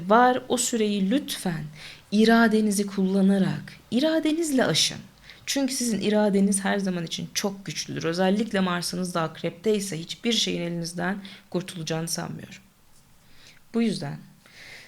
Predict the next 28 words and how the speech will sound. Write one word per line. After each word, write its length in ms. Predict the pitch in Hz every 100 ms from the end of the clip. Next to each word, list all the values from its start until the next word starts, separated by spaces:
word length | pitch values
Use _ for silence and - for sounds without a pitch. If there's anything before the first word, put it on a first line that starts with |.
| -
sevgili 400 | - 180 175 175
akrepler, 560 | 156 - 151 - 151
nihai 420 | 156 160 202 214 240
sonuçta 440 | - 185 190 190
elde 280 | 180 180 196
edeceğiniz 580 | 190 190 180 175 170 165
durum 240 | 170 170
o 60 | -
kadar 340 | 180 190 214
güzel 480 | 226 202 175 175 180
olacak 460 | 165 156 160 151 -
ki. 60 |
Ha, 520 | 160 320 392 392 370 339
bakın. 280 | 320 247 135 131 - - - - - -
Değinmediğimiz 720 | 214 262 330 302 254 247 247
bir 100 | 226
noktayı 340 | 226 226 240 240
da 40 |
ekleyeyim 420 | 170 - 151 147
bu 80 | 156
arada 220 | 156 151
şu 200 | 151 175
güzel 420 | 170 170 208 196 190
tablomuza, 540 | 156 139 139 - 147
şu 160 | 151 180
şahane 640 | - 175 170 175 180 185
tablomuza. 680 | 170 147 135 117 117 - 92
Şu 220 | - -